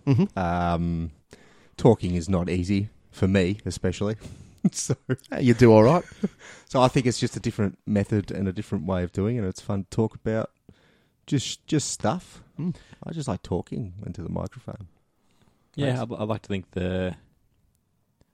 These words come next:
Speaker 3: I just want a better word for banter, except more the relationship here is what's the show's about, more so than the movies.
Speaker 1: That's beautiful, Bax.
Speaker 3: Yep.
Speaker 2: Mm-hmm.
Speaker 1: Mm.
Speaker 2: The
Speaker 1: Well done.
Speaker 2: bond.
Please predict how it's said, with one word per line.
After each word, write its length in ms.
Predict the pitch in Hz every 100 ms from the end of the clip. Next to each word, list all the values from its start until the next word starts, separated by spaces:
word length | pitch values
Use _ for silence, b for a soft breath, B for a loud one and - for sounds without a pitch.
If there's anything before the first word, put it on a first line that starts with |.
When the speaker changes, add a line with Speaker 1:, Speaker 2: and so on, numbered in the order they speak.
| -
Speaker 3:
I 40 |
just 100 | 110
want 140 | 98 85
a 20 |
better 160 | 87 92
word 140 | 90
for 40 | _
banter, 280 | 101 95 98
except 300 | 87 101 -
more 160 | 101
the 80 | 95
relationship 540 | 92 92 90 - 98 95
here 200 | 92 87
is 220 | 85 95
what's 440 | 85 - - -
the 160 | - 92
show's 260 | - 85
about, 240 | 85 85 85
more 160 | 87
so 100 | 92 90
than 80 |
the 60 | 90
movies. 400 | 92 95 95 - _ - -
Speaker 1:
That's 140 | -
beautiful, 320 | - 110 - -
Bax. 340 | 107 - - -
Speaker 3:
Yep. 160 | 135 110
Speaker 2:
Mm-hmm. 220 | 85 90
Speaker 1:
Mm. 60 | 87
Speaker 2:
The 560 | - 110 _ - - 120
Speaker 1:
Well 0 |
done. 20 |
Speaker 2:
bond. 360 | 110 90 87